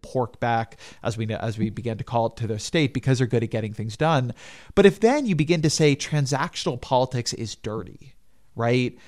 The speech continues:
That you making deals on behalf of your district or your state is dirty. It's earmarks, it's pork, it's corruption. And, like, the only pure way to be in politics is to be, like, a hardcore ideologue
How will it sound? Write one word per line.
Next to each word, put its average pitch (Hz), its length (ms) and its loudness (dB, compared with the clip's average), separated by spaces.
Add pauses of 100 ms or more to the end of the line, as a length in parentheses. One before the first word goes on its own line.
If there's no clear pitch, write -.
(120)
That 135 200 4
you 170 340 2
making 165 420 0
deals 113 440 -2
on 113 180 -4
behalf 113 320 0
of 113 140 -10
your 123 200 0
district 123 480 -4
or 104 160 -12
your 123 200 -4
state 120 280 -2
is 104 160 -10
dirty. 107 400 -4
It's - 200 -12
earmarks, 131 560 0
it's - 260 -12
pork, 131 440 0
it's - 120 -8
corruption. 131 800 -2 (280)
And, 139 80 -2
like, 131 140 2
the 139 160 2
only 175 320 2
pure 143 260 0
way 131 120 4
to 120 80 0
be 117 100 -2
in 107 100 -4
politics 139 540 0
is - 160 -6
to 117 80 -2
be, 120 100 -2
like, 117 160 -2
a 110 80 -4
hardcore 131 680 2
ideologue 117 640 -4